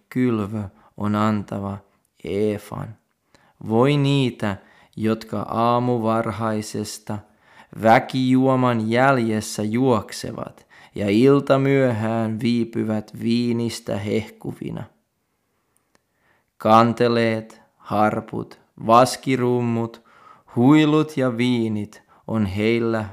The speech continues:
pidoissansa – mutta Herran tekoja he eivät tarkkaa, eivät näe hänen kättensä töitä.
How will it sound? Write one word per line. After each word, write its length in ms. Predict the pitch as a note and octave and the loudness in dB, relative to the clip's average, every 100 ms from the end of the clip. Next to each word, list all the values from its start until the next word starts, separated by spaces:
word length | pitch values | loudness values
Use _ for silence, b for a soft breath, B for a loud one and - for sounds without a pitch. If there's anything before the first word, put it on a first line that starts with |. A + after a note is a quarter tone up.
| - | -8
pidoissansa – 1000 | A2+ A2 A2 G2+ - - G#2+ G2+ - - G#2 b b b b b b b | -2 -2 -2 -6 -10 -10 -10 -10 -12 -16 -18 b b b b b b b
mutta 380 | A2 A2 A2+ G2+ | -2 -2 -4 -4
Herran 720 | G#2+ A#2+ C3+ C#3 C3 B2 A#2 | 0 2 2 0 -2 -2 -2
tekoja 600 | B2 A#2 - - B2 G#2+ - b - | -4 -4 -6 -10 -8 -10 -14 b -12
he 40 | G#2 | -8
eivät 760 | G#2+ G#2+ A2 G2 G2+ - - | -4 -2 -2 -2 -6 -12 -16
tarkkaa, 840 | - G#2 G2+ - _ - - - _ _ b b b - | -10 -8 -8 -10 _ -16 -16 -16 _ _ b b b -6
eivät 580 | G#2 A2 A#2 A#2+ A#2+ A#2 | 0 2 4 2 0 -2
näe 440 | A2 A2 G#2+ A2 A2 _ | -2 0 0 -4 -8 _
hänen 380 | - G2 D3 G#2 | -6 -4 -4 -6
kättensä 840 | G#2+ G#2+ - - G#2 G#2 - A#2 - - | -6 -6 -8 -8 -6 -6 -8 -10 -12 -12
töitä. 440 | G#2+ G2 G#2+ | -10 -10 -12